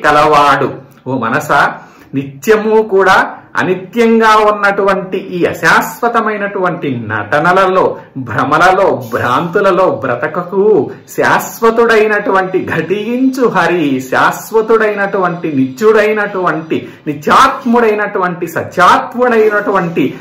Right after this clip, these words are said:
ఆ వెంకటాద్రి విభుడు ఉన్నాడు కదా, వాడిని పట్టుకో, వాడి చరణాలను ఆశ్రయించు, శరణాగతుడవై ఆ స్వామి దివ్య చరణాలను పట్టుకో అంటూ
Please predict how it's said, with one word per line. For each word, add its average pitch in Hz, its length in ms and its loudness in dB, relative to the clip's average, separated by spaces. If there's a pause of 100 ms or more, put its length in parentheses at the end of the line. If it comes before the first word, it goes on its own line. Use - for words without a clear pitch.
(280)
ఆ - 20 6 (180)
వెంకటాద్రి 175 920 2
విభుడు 165 320 2 (140)
ఉన్నాడు 143 460 0
కదా, 123 220 0 (480)
వాడిని 147 420 0
పట్టుకో, 165 560 -4 (120)
వాడి 143 300 2 (120)
చరణాలను 185 680 2 (140)
ఆశ్రయించు, 156 600 -2 (120)
శరణాగతుడవై 202 1040 4 (340)
ఆ 170 80 4 (200)
స్వామి 156 400 0
దివ్య 127 340 -2 (140)
చరణాలను 170 640 2 (100)
పట్టుకో 151 440 -2 (120)
అంటూ 135 280 -2